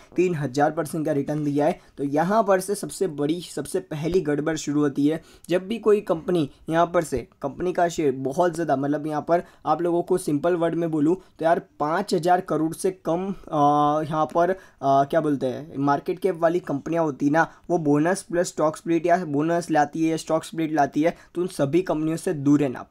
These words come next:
मिनिमम पाँच हज़ार करोड़ से ऊपर की जो कंपनियाँ होती है, उसको आप लोग कंसीडर कर सकते हो, बोनस स्टॉक स्प्लिट के लिए थोड़ी बहुत नज़र रख सकते हो। इस कंपनी के अंदर ऑपरेटर्स ने सबसे पहले क्या किया,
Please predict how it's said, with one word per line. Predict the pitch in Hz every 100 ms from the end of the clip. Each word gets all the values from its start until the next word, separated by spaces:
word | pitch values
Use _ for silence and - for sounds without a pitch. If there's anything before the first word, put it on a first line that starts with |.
| 151
मिनिमम | 151 196 220
पाँच | - 175 185 -
हज़ार | 160 180
करोड़ | 175 170 165
से | -
ऊपर | 160 - 165 165
की | 170
जो | 156 156
कंपनियाँ | 143 131 156
होती | 156 147 156
है, | 185 - -
उसको | 165 160 196
आप | 185 170
लोग | 175 -
कंसीडर | 139 143 160 170
कर | 165 143
सकते | 160 156 160
हो, | 180 - -
बोनस | 143 156 165
स्टॉक | - 151
स्प्लिट | - 160 156
के | 147 151
लिए | 160
थोड़ी | 165 147 147
बहुत | 147 156 - 170 151 151
नज़र | 143 139 160
रख | 151
सकते | - 127 -
हो। | 127 - - -
इस | 185
कंपनी | - 196 196
के | 196
अंदर | 185 185
ऑपरेटर्स | 151 135 160 175 175 170
ने | 180
सबसे | 143 - 165
पहले | 165 165
क्या | 170 156
किया, | 151 160